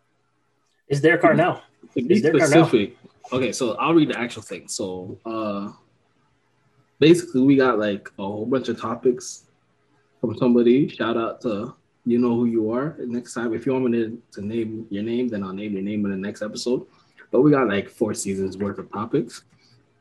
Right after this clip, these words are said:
Speaker 2: But one of them was, um, just telling a story about her cousin, I think. And she, like, uh, a goose was sitting on his car. He tried to shoo it away,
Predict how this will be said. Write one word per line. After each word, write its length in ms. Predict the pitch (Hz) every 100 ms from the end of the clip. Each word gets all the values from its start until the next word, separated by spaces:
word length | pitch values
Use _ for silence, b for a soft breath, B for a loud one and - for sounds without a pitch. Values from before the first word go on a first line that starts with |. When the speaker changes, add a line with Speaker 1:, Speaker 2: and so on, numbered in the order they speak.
| _ _ - _ _ -
Speaker 2:
But 80 | 101
one 220 | 127 160
of 80 | 123
them 180 | 113 104
was, 220 | 104 98
um, 400 | 98 92 87 - _ _
just 140 | - -
telling 160 | 110
a 40 | 101
story 240 | - 101
about 200 | 98 92
her 80 | 92
cousin, 400 | - 98 90 87 _ _
I 60 | -
think. 340 | - 82 - _ _ _ -
And 100 | -
she, 100 | 104
like, 380 | 98 95 - -
uh, 380 | 196 190 170 160 - _ _ _ _ _ _ _ _ -
a 80 | 95
goose 260 | 123 147 151
was 220 | 120 -
sitting 200 | 127 123
on 120 | 110
his 160 | 101 -
car. 360 | - 87 - - _
He 160 | - 104
tried 340 | - 113 123 113
to 60 |
shoo 280 | 98 - 135
it 40 | 127
away, 440 | 101 101 104